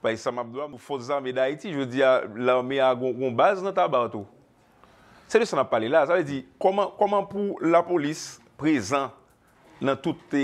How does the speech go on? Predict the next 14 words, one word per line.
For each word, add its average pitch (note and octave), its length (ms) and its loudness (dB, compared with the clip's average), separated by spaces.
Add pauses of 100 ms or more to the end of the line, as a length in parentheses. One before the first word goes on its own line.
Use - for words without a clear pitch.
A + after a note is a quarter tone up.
(160)
dans C#3 160 0
toute B2+ 240 -8
zone B2+ 300 0
ça, C#3 420 0 (260)
et D#3 80 -2
puis D#3 140 -4
pourtant D#3+ 260 -2
des D3+ 180 0
zones, C#3 300 -2
euh, C3+ 340 -2
et, A2+ 200 0
et B2+ 80 0
voulait A#2+ 200 -2
occuper. D3 520 -2